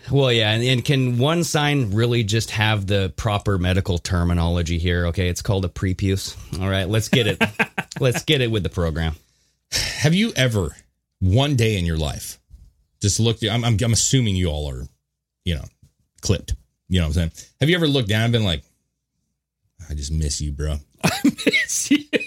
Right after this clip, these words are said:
Speaker 2: I just think about you. I don't know where you're at. I don't know what, uh, what garbage yard you're in.
Speaker 1: Yeah.
Speaker 2: But
Speaker 1: No.
Speaker 2: I'll, I'll find you someday."
Speaker 1: I go,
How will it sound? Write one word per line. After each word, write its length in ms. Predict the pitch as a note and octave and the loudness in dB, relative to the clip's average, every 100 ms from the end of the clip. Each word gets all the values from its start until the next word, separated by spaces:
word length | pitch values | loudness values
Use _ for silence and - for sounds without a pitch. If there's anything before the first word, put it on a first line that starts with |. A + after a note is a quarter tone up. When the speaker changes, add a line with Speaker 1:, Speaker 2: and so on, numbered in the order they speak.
| - | 0
Speaker 2:
I 140 | G2+ F#2+ | 0 2
just 200 | F#2+ - | 0 0
think 180 | G2+ F#2 | 0 0
about 440 | F2 F#2+ F#2 - | 0 0 -2 -2
you. 180 | F#2+ F#2 | 0 0
I 40 | F2+ | 0
don't 80 | |
know 100 | F#2 | 0
where 160 | F2+ F#2 | 2 2
you're 240 | E2+ E2 | 2 0
at. 300 | E2 D#2 D#2 | 0 0 -2
I 80 | F2+ | 0
don't 100 | F2+ | 0
know 120 | F2+ | 2
what, 300 | E2+ E2+ - | 2 0 0
uh, 240 | F#2 E2 D#2+ - _ _ _ - - | 0 0 -2 -6 _ _ _ -10 -2
what 180 | G2 D#2 D#2+ F2 D#2+ F#2+ | 0 0 -4 -4 -2 0
garbage 400 | G2 G2 F#2+ F2 | 2 2 0 0
yard 260 | F#2 F2+ | 0 2
you're 200 | F#2 F2+ | 2 2
in. 300 | F2 F2 F2 - | 2 2 0 -2
Speaker 1:
Yeah. 540 | C#2 E2 D#2 D2 D2 D2 - _ - | -2 0 0 0 -2 -4 -8 _ 0
Speaker 2:
But 100 | D#3 | 2
Speaker 1:
No. 160 | D#3+ | 2
Speaker 2:
I'll, 60 | D#3 | 2
I'll 80 | G2 | -2
find 320 | - F#2+ F#2+ | 0 0 2
you 100 | E2+ | 2
someday." 380 | E2 E2+ D2 A#1 - _ - _ _ - | 0 -2 -2 -4 -6 _ -20 _ _ -2
Speaker 1:
I 160 | B2 | 0
go, 340 | C3 C3 B2 | 2 2 0